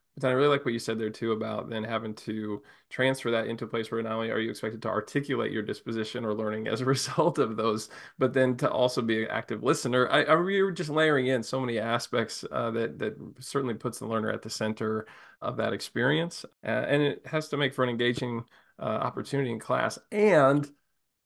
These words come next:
okay, I was an English teacher. I was not a social studies teacher, but I would imagine that these are times, um,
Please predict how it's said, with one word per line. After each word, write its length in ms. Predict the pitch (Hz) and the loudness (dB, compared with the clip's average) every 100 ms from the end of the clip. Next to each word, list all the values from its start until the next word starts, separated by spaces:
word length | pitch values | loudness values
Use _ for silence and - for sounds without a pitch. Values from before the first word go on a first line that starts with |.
| - | 0
okay, 320 | 147 143 117 - | 2 4 2 2
I 120 | 156 | 0
was 200 | 170 143 | 0 -2
an 80 | 127 | -2
English 260 | 123 113 | -2 -4
teacher. 280 | 113 - 104 | -6 -4 0
I 40 | 107 | 2
was 160 | 104 | 2
not 260 | 117 117 - | 4 4 4
a 40 | |
social 320 | 113 117 - 117 | 0 -2 -4 -6
studies 340 | 120 120 110 | -4 -4 -4
teacher, 360 | 117 104 - 107 | -6 -4 -6 0
but 360 | 127 120 - 143 | 4 4 2 0
I 300 | 160 196 202 | 2 4 4
would 240 | 190 185 | 4 2
imagine 500 | 160 175 185 147 131 | 2 2 2 2 0
that 140 | 131 139 | -2 -2
these 220 | 170 185 | -2 2
are 180 | 180 175 | 4 4
times, 840 | - 180 175 113 123 156 - - - | 4 4 6 4 2 0 -4 -12 0
um, 640 | 131 120 120 120 127 135 | 4 6 6 4 0 -4